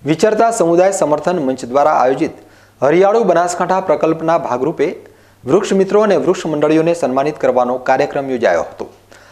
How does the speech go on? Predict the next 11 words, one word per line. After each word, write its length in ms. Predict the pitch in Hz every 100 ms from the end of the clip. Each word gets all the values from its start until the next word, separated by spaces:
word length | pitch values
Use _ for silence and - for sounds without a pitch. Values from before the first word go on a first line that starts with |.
| -
આ 100 | 127 143
પ્રસંગે 360 | 160 180 180 190
બનાસકાંઠા 460 | 165 165 - 170 180 165
કલેક્ટર 360 | 151 147 175 139
આનંદ 200 | 139 135
પટેલે 340 | - 175 156 135 - - - _
વૃક્ષ 240 | 139 190 214
ઉછેરની 320 | 202 202 208 220
પ્રવૃત્તિ 340 | 170 156 160 165
સાથે 220 | 165 175 165
જોડાયેલા 360 | 135 143 151